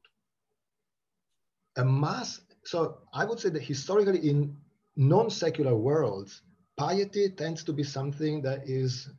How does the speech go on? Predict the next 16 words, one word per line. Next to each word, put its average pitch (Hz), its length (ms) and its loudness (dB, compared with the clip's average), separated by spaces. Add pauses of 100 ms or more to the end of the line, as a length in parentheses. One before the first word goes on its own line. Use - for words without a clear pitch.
uh, 135 60 -10
done 131 340 0
by 123 240 0
religious 120 400 -2
specialists, - 880 -6 (200)
by 117 120 -4
the 120 200 -4
elite, 123 540 -2 (280)
by 117 340 0 (240)
the, 120 360 0 (160)
um, 113 760 -6 (600)
you 120 80 -10
know, 101 220 -12 (120)
the, 101 200 -8
the, 104 460 -6
um, 95 640 -12